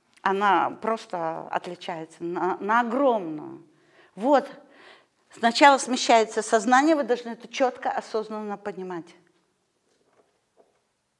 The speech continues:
Вот почему очень важно не допускать ни тени какой-то мысли в св-, своем, э, пространстве. Вы понимаете, о чём вообще разговор? Вот поэтому есть вопросы.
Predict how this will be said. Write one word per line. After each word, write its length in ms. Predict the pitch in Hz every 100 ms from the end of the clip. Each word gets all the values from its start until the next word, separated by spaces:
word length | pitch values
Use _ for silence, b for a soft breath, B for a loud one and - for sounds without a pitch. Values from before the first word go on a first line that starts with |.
| _ _ _ _ _ _ _
Вот 280 | 190 220 226
почему 440 | 202 - 190 185
очень 480 | - - 202 - 175
важно 420 | 180 240 208 160 b b b -
не 260 | 226 302
допускать 680 | 339 311 285 - - 196 -
ни 220 | 220 294
тени 840 | - - - 240 180 151 135 - - _
какой-то 520 | - - - 240 240
мысли 460 | 233 220 190 - - - _ _ _ _ _ _ _
в 60 |
св-, 340 | - 226 196 196
своем, 640 | - 202 214 233 233 - - 143
э, 60 | -
пространстве. 720 | - 202 - 196 170 - - -
Вы 100 | 165
понимаете, 520 | - 196 233 320 320
о 40 | -
чём 280 | - 165
вообще 260 | 160 - -
разговор? 400 | - _ _ - _ _ _ _ _ _ _ _ _ _ _ _ _ _ _ _ _ _ - -
Вот 160 | 220
поэтому 460 | 233 285 294 254 226
есть 320 | 233 302 339
вопросы. 640 | 254 240 226 196 180 -